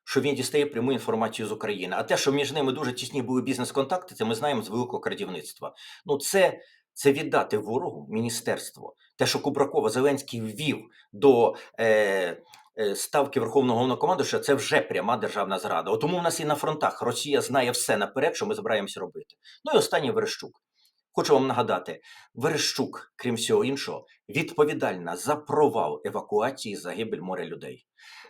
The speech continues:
Верещук, е, була однією з тих, хто причетні до розмінування і відведення всіх там оборонних споруд, ліквідації всього на виходах з Криму. Це її безпосередня відповідальність. І останнє наостанок. Верещук —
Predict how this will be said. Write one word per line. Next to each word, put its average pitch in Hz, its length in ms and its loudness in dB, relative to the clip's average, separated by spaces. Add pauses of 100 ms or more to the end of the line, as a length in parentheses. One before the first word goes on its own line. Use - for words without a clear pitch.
(100)
Верещук, 143 760 0 (480)
е, 101 380 0 (300)
була 135 260 6
однією 135 340 4
з - 120 0
тих, 185 200 2
хто - 440 2 (680)
причетні 139 680 4
до 151 200 4
розмінування 120 1080 0
і 139 100 0
відведення 135 640 0
всіх - 340 -4
там 117 160 -2
оборонних 127 460 0
споруд, 135 400 -4
ліквідації 127 580 0
всього 160 360 0
на 110 100 2
виходах 120 360 -2
з - 80 -6
Криму. 87 440 -2 (440)
Це 135 200 6
її 135 240 4
безпосередня 104 560 -2
відповідальність. 98 520 -6
І 143 60 0
останнє 98 440 0
наостанок. - 640 -4 (800)
Верещук — 175 680 0